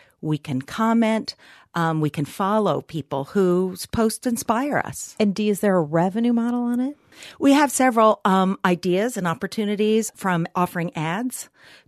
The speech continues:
Speaker 1: to, uh, white labeling. Um, our engine can be very useful to another company or hotel group whose market is the creative community, and it can look like their brand, but it's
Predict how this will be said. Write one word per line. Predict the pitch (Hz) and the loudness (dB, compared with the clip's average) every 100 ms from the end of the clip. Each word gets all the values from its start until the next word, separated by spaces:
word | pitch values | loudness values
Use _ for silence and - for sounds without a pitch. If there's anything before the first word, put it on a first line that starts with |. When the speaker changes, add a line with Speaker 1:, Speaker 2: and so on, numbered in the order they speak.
| - | -2
Speaker 1:
to, | 233 208 196 190 190 - | 4 6 6 4 0 -2
uh, | 175 165 | -2 0
white | 156 165 185 | 2 0 -2
labeling. | 202 202 214 233 247 254 - | -2 -2 -2 -2 -2 -4 -4
Um, | 165 160 160 - | -4 -4 -6 0
our | 175 196 - | 2 2 0
engine | 180 190 226 233 262 | -2 0 -2 -2 -2
can | 254 190 175 170 | -4 -4 -4 -6
be | 175 170 | -6 -4
very | 160 165 175 | -2 -2 -2
useful | 160 165 - 175 170 | -4 -6 -6 -8 -8
to | 165 170 | -6 -6
another | 156 160 156 151 | -4 -4 -4 -6
company | - 185 165 185 180 175 | -8 -10 -6 -4 -4 -2
or | 151 104 | -4 -6
hotel | 139 160 - 226 | -8 -10 -6 -4
group | 208 196 196 190 - - - - | -4 -2 0 -2 -8 -20 -20 0
whose | 220 185 175 160 | 6 6 6 2
market | 185 190 208 - | 2 2 0 -2
is | 180 170 170 | 0 0 -2
the | |
creative | 175 185 165 165 | -6 -2 -2 -2
community, | - 175 170 175 180 190 196 | -6 -4 -2 -2 -2 -4 -2
and | 175 - | -4 -4
it | 175 | -4
can | 170 156 | -4 -2
look | 147 175 202 | -2 -2 -2
like | 208 196 - | -2 -2 0
their | 185 | 0
brand, | 175 180 175 190 | 2 2 2 0
but | 185 156 | -4 -6
it's | - | -8